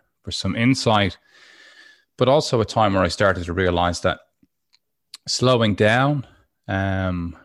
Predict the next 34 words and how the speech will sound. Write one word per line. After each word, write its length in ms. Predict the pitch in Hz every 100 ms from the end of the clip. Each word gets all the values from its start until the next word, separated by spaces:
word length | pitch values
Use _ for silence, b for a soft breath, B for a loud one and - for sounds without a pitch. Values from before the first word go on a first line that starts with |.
| b b _
you 80 | 92
know, 880 | 90 95 - - _ _ _ - 110
a 100 | -
great 380 | 101 104 101 -
phrase 360 | - 92 92 85
that 80 | 92
I 20 |
really 260 | 90 90
like 320 | 87 87 92 90
is, 240 | 85 - -
is, 220 | 85 -
is 140 | - 85
doing 320 | 92 95 92
less 300 | 90 90 -
to 140 | 78
accomplish 520 | 76 - 87 - 85 92
more. 380 | 98 101 82 85
You 80 |
know, 160 | 87 90
my, 260 | 90 90 85 B B B B -
my 120 | 95
life 360 | 92 107 110 -
was 140 | 95
busy. 420 | - 95 90 95
It 80 | 92
was 100 | 87
complex. 760 | - 98 87 - 95 92 - -
I'd, 160 | 85 - -
I'd 180 | 92 -
built 360 | 104 101 - B B B B B -
multiple 360 | 98 92 -
businesses 600 | 82 92 87 87 - 87
over 280 | 90 87 90
the, 260 | 87 85